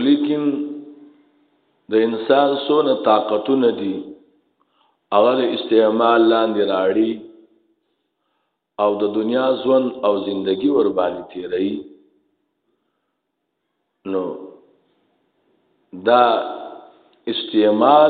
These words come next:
د دې طاقتونو یو حیثیت سره بیماری ده او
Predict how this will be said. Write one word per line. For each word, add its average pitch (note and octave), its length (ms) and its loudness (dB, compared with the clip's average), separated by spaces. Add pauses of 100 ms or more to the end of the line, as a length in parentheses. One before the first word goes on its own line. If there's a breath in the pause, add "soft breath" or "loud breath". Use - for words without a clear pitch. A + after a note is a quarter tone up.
د C#3 60 -2 (120)
دې C#3 120 -2 (120)
طاقتونو A#2+ 680 0 (2000)
یو B2 260 2 (160)
حیثیت B2 440 -2 (120)
سره G2+ 200 0 (120)
بیماری F#2+ 480 0 (100)
ده G#2 80 -2 (1400)
او F#2 100 2